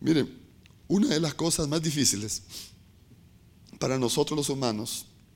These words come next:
es cooperar los unos con los otros.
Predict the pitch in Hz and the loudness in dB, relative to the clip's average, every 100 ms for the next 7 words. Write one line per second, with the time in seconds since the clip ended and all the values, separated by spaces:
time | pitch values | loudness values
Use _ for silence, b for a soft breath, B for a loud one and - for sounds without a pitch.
0 | - 160 - - 143 139 123 160 139 113 | -2 0 0 0 0 0 -2 0 0 0
1 | - 196 196 180 - 135 113 - 107 - | 0 0 0 -2 -2 -2 0 0 0 -2
2 | 98 - | -10 -14